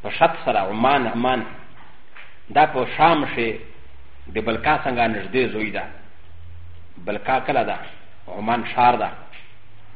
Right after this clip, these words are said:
یو عمان په یمن شي ده. یو په دې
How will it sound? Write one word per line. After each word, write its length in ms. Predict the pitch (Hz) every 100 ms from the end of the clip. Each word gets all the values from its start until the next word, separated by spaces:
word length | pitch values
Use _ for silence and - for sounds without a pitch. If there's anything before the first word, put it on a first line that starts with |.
| - - - - - - -
یو 180 | 110 139
عمان 360 | 135 143 165
په 140 | 170 139
یمن 300 | 135 147 170
شي 140 | 139
ده. 140 | 104 90 - - - - - - - - - - - - - - - - - 101
یو 80 | 127
په 120 | 143
دې 100 | 117